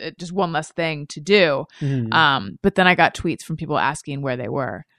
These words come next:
Speaker 1: So I was like, "Well, I guess people did notice."
Speaker 2: Yeah.
Speaker 1: Fuck.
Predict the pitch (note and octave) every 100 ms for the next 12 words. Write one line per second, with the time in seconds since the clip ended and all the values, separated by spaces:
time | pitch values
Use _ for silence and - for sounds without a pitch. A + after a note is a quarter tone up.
0 | _ D3+ C#3 B2+ G3 A3 - D#3+ E3+ -
1 | F3+ E3+ G#3 G3 C#3 B2 A#2+ - C#3 C#3
2 | C3+ B2+ A#2+ A#2+ - - A#3+ - -